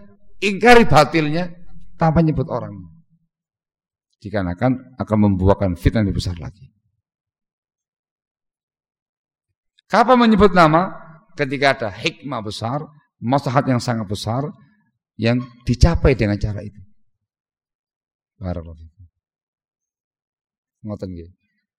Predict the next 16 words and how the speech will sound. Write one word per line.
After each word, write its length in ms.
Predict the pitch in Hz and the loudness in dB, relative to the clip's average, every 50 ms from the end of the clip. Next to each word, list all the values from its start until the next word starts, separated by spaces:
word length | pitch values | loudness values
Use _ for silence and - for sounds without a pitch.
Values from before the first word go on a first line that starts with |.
| _ _ _ _ _ _ _ | _ _ _ _ _ _ _
Seringkalinya 760 | - - - - 143 160 151 135 151 151 156 175 190 196 170 - - - - - | -18 -14 -8 -4 -4 -4 -2 -2 -2 -2 -2 -2 -4 -4 -6 -8 -12 -16 -8 -4
men-, 400 | 123 135 135 139 131 127 135 139 | -2 0 0 2 2 2 2 2
menolak 280 | 139 139 139 151 175 156 170 | 2 2 4 4 2 2 2
yang 120 | 170 135 - | 0 0 2
batil, 400 | 117 117 110 - - 160 175 175 - - - - - - _ - | 0 0 0 0 -2 -4 -4 -4 -8 -14 -20 -20 -20 -20 _ -6
mengingkari 480 | 127 143 147 135 131 143 139 135 135 131 | -4 -2 -2 -2 0 0 0 2 2 2
yang 120 | 127 127 | 2 2
mungkar. 360 | 127 120 113 - - 95 - - _ _ - _ _ _ _ _ _ _ | 2 0 -2 -4 -8 -12 -12 -12 _ _ -20 _ _ _ _ _ _ _
Jangan 200 | - 98 95 92 90 | -16 -14 -14 -14 -12
tanpa 160 | 117 123 123 | -8 -8 -8
menyebut 360 | 113 110 107 95 87 90 92 - | -8 -8 -10 -12 -12 -16 -18 -18
nama. 240 | 90 90 87 90 92 _ _ _ _ _ _ _ _ _ _ _ _ _ _ _ _ _ _ _ _ _ _ _ _ _ _ _ _ _ _ _ _ | -18 -20 -20 -20 -20 _ _ _ _ _ _ _ _ _ _ _ _ _ _ _ _ _ _ _ _ _ _ _ _ _ _ _ _ _ _ _ _
Itu, 120 | _ 107 101 _ - 110 104 104 98 _ _ | _ -20 -20 _ -18 -16 -16 -16 -18 _ _
itu 100 | 95 120 113 113 | -20 -20 -14 -14
tarekohnya 480 | 113 104 107 - 104 101 101 101 95 | -14 -14 -14 -14 -16 -16 -16 -16 -16
para, 280 | 92 95 92 92 90 | -16 -14 -14 -14 -16